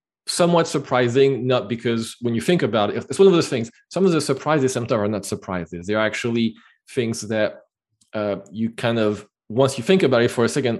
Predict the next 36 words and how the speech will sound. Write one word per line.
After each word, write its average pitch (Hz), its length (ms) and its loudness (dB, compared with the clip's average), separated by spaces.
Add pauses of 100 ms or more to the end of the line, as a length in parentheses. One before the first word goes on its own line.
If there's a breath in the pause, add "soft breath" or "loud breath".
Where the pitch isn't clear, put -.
okay, 156 200 -2
yeah, 139 140 2
that 123 160 2
makes 104 200 -6
sense. 98 200 -8
So 110 80 -4
for, - 120 -12
the 107 200 -4
example 143 400 2
I 131 40 4
will 110 140 0
give 127 320 2
is 110 300 -6 (400 soft breath)
the 127 100 6
number 156 460 6
of 123 160 0
people, 110 480 -2
we, 107 80 -6
we - 180 -16
recently 127 380 0
did 117 120 2
an 101 60 -10
audit 104 460 0 (880)
for 120 240 2
deliverable 104 580 0 (240 loud breath)
for 101 180 -2
a 98 40 0
client, 156 500 0
and 117 220 -4
the 117 40 -2
number 147 220 2
of 127 160 -2
people 135 240 -2
who 123 80 0
have 101 200 -2
turned 151 580 -2